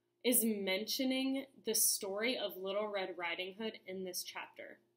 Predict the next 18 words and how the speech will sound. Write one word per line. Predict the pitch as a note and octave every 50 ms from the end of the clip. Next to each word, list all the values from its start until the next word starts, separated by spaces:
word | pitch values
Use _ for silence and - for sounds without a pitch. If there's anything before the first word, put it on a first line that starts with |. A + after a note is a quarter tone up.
| _ _ _ _ _ _ -
What | - A3 G#3+ A#3 C4 C#4+ D4+ D4 -
does | D4+ D4 C#4+ C#4+ C#4 C4+ A#3+ A3
the | - A#3
story | A3+ - - A3+ A3+ A#3 A#3+ A3
about | A3 G#3 G3 G3 G3
Little | F#3+ G3+ G#3 A3 G#3+ G3+
Red | G3+ F#3 E3+ - E3
Riding | D#3+ D#3 E3 F#3 A3+ B3+ C4 C#4
Hood | D4 D4 D4+ D4 D4 - - - _ _ -
have | G#3+ G#3+ G#3+ -
to | - A#3+ G#3+
do | F#3+ - F#3+ G3 G#3 A3+ A3+ G#3
with | G#3 G3 F#3+ - -
what | G3 G3 - - G3
Anne-Marie | F#3 F#3 F#3+ F#3+ F#3+ F3+ F3+ F3 F3 F3+ G#3 C4 D4+ D4+ - _ _ _ _ _ _ _ _ _ _ _ _ _ _ _ _ _ _ _ _ _ _ -
is | A#3 A#3 G3 G3
going | A3 G#3 G3+ G3 F#3+ F#3+
on | F#3 F#3 F#3 F#3 F#3 F#3 F#3